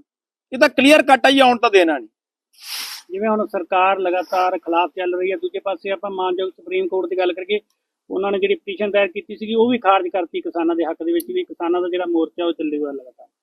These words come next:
Speaker 1: ਵੇਖੋ ਜੀ, ਜਿਹੜੀਆਂ ਸਰਕਾਰਾਂ ਹੁੰਦੀਆਂ ਨਾ, ਭਲਾ ਉਹ ਰਾਜ ਹੋਣ ਤੇ ਭਲਾ ਕੇਂਦਰ, ਪਿਛਲੇ ਲੰਬੇ ਸਮੇਂ ਉਹ ਕੋਟਾਂ ਕੂਟਾਂ ਨੂੰ ਕੁਛ ਨਹੀਂ ਜਾਣਦੇ।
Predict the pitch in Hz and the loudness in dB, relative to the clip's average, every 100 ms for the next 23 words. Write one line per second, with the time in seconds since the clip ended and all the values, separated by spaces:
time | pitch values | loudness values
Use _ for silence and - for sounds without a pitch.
0 | _ _ _ - - 98 101 - - _ | _ _ _ -14 -8 -6 -4 -8 -14 _
1 | - - - 320 160 170 180 185 196 196 | -4 0 0 4 4 6 2 4 2 2
2 | 170 - _ _ _ _ _ - 226 180 | -2 -6 _ _ _ _ _ -14 4 4
3 | 208 202 196 185 - _ _ _ _ - | 4 2 2 0 -8 _ _ _ _ -4
4 | 160 - 139 143 160 156 151 151 175 180 | -2 4 8 8 8 4 -2 0 4 4
5 | - 170 160 160 147 151 143 147 156 165 | 4 4 6 4 6 6 4 -2 -8 -6
6 | 156 156 143 127 123 107 90 - _ _ | -8 -4 -4 -6 -8 -8 -10 -18 _ _
7 | _ _ _ _ _ _ _ _ _ - | _ _ _ _ _ _ _ _ _ 2
8 | 180 208 175 160 170 185 180 185 196 208 | 6 6 6 6 6 4 4 2 4 4
9 | - - - 190 196 190 208 180 202 202 | 4 2 2 0 2 2 2 2 0 2
10 | 202 160 131 107 - | 0 0 -2 -6 -12